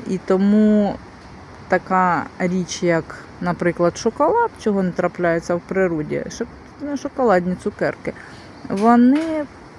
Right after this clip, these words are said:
м, дуже поважають, можете залишати духам місцевості шоколадні цукерки. А вони, можливо, вам допоможуть, м, якоюсь інформацією, якоюсь думкою,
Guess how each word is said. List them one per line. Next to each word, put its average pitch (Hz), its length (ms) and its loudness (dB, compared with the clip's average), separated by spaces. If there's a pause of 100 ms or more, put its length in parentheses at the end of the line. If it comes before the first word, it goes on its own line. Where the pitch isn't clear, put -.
(220)
м, 220 340 2 (120)
дуже 262 240 0
поважають, 196 880 2
можете 175 400 -2
залишати 165 760 0 (140)
духам 165 480 -4
місцевості 202 840 -4 (680)
шоколадні 175 560 2 (120)
цукерки. - 640 -6 (840)
А 170 180 0
вони, 247 280 -2
можливо, 160 680 2 (160)
вам 208 240 2
допоможуть, 208 800 -2 (140)
м, 180 120 0
якоюсь 202 480 0
інформацією, 156 880 -4
якоюсь 180 460 -2 (180)
думкою, 151 500 -4